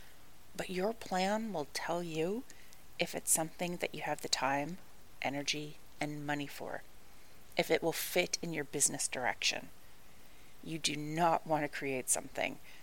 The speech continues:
a package, a product, a service, if no one will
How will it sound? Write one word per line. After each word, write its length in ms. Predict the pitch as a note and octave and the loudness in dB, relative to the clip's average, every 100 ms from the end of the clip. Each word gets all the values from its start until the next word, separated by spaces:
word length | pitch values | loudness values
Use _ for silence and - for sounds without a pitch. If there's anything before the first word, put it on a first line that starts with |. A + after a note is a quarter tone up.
| - | -8
a 60 | - | 2
package, 580 | - F#3 F#3 F#3 F3 - | 10 12 10 4 2 0
a 40 | |
product, 440 | - D#3+ D3+ D3 | 2 6 6 4
a 40 | - | 6
service, 480 | - D3+ D3 C#3+ - - - - - - - | 6 6 4 4 4 0 -12 -12 -12 -12 -2
if 220 | D#3+ - F3 | -2 -2 -4
no 340 | E3+ F3 F3 | 0 2 4
one 460 | F#3+ G3 G3 G3+ G#3 E3+ | 2 0 0 -2 -6 -8
will 180 | C#3+ | -8